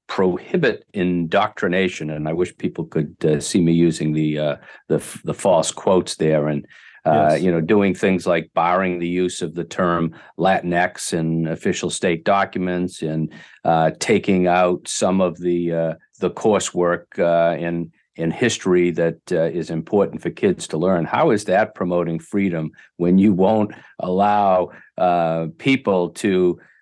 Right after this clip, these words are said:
Speaker 1: uh, use the, uh, phraseology or, or terms, uh, that they want to use to describe either themselves or other groups? And, uh, you're not going to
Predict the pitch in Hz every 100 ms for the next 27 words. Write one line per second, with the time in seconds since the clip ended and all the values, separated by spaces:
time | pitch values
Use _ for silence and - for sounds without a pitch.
0 | _ 82 85 82 67 92 101 107 107 101
1 | 87 98 92 90 87 - _ _ 85 85
2 | 82 - 113 101 90 98 107 104 92 85
3 | 85 85 87 87 - 98 87 - 123 107
4 | 92 87 - - _ - 87 87 85 85
5 | 82 92 90 - _ - 90 82 101 104
6 | 98 95 90 87 90 107 92 90 - 82
7 | 90 82 - - 95 101 87 92 90 82
8 | 82 - 101 98 92 92 85 90 85 78
9 | 113 113 110 - _ - _ - 92 90
10 | 87 87 87 90 90 90 98 - 98 95
11 | 90